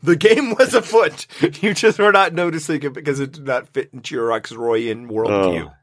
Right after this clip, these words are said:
Speaker 2: so good. I mean, it reminds me of the, it's, like, almost the counter to those people that are like, "Nobody's strategizing," 'cause no one's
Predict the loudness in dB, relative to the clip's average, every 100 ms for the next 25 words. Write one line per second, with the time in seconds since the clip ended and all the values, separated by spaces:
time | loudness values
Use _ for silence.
0 | _ _ -2 4 4 6 4 4 -2 0
1 | 4 4 2 0 2 0 0 2 0 -2
2 | -10 0 2 2 -2 -6 _ _ _ -4
3 | 0 2 0 0 2 2 2 2 2 -4
4 | -4 -2 -2 -4 -8 _ -2 0 0 -2
5 | -4 -2 -2 -2 -4 0 2 4 2 2
6 | 0 0 2 2 0 4 6 6 4 0
7 | 0 0 -2 -4 -10 -10 -10 -12